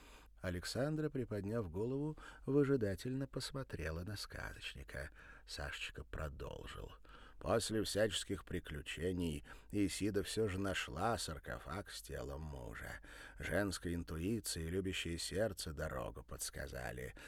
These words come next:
Спрятала сундук в зарослях камыша и заглянула к сестре Нефтиде, которая на болоте пряталась от гнева Сета, посоветоваться, что дальше делать.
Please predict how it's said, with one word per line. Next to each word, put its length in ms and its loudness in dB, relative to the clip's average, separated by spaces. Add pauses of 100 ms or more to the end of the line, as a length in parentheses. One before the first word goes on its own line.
(160)
Спрятала 640 4
сундук 540 0
в 80 -2
зарослях 560 -2
камыша 680 -4 (360)
и 160 6
заглянула 600 6
к 60 -4
сестре 460 2
Нефтиде, 680 0
которая 520 -2
на 140 0
болоте 560 -2
пряталась 600 -4
от 120 -4
гнева 440 -2
Сета, 560 -4 (360)
посоветоваться, 920 4
что 280 -4
дальше 500 -2
делать. 880 -8